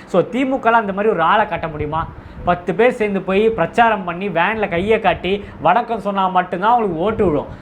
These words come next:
மத்தபடி மக்கள் பிரச்சனையை பேசினாலும், ஒரு வீட்டுக்குள்ள போய் உட்கார்ந்து சாப்பிட முடியுமா? இப்ப என்ன, எ-, எக்ஸாம்பிள், நான் என்னோட ஒரு எக்ஸ்பீரியன்ஸ்ல சொல்றேன். ரொட்டி முட்டை பால் திட்டம்னு சொல்லி என்னோட ஏரியால கிட்டத்தட்ட ஒரு வருஷம் நான் பண்ணேன்.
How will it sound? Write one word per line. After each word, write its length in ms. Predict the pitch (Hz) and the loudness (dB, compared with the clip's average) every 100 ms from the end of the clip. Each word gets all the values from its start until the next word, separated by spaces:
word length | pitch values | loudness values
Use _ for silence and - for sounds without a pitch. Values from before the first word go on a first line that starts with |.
| - | -6
மத்தபடி 380 | 147 165 208 220 | -4 0 2 2
மக்கள் 360 | 208 185 254 247 | 0 0 2 4
பிரச்சனையை 420 | 208 202 190 175 | 2 -2 -2 -2
பேசினாலும், 540 | 185 175 175 160 185 - - | -2 0 2 2 2 -2 -6
ஒரு 180 | 214 202 | 0 2
வீட்டுக்குள்ள 420 | 240 320 320 254 | 2 0 2 2
போய் 100 | 220 | 4
உட்கார்ந்து 220 | 254 247 | 4 2
சாப்பிட 280 | 208 214 214 | 2 0 0
முடியுமா? 420 | 175 160 151 170 - - - | -4 -4 -2 -4 -6 -16 -4
இப்ப 160 | 175 | 0
என்ன, 380 | 151 180 233 247 160 | 2 0 2 0 0
எ-, 220 | 175 165 | 0 0
எக்ஸாம்பிள், 340 | - 233 226 | 2 2 2
நான் 180 | 226 190 | 0 -2
என்னோட 300 | 175 170 170 | -2 -2 0
ஒரு 200 | 165 156 | 0 0
எக்ஸ்பீரியன்ஸ்ல 520 | 151 - 247 208 185 | -4 -6 -4 -4 -2
சொல்றேன். 380 | 151 143 120 156 185 - - | -4 -4 -2 -2 -4 -10 -2
ரொட்டி 380 | 202 214 - 320 | 0 2 2 2
முட்டை 300 | 247 202 214 | 2 0 2
பால் 200 | 208 175 | 2 2
திட்டம்னு 340 | 185 156 202 | -2 -6 -6
சொல்லி 340 | 196 175 208 175 | -4 -6 -2 -2
என்னோட 260 | 214 262 | 0 2
ஏரியால 440 | 220 185 202 196 202 | 2 2 2 2 0
கிட்டத்தட்ட 340 | 175 165 190 | -2 -2 0
ஒரு 200 | 175 196 | 2 2
வருஷம் 300 | 202 190 226 | 2 0 0
நான் 160 | 208 170 | 0 0
பண்ணேன். 260 | 151 165 | -2 -2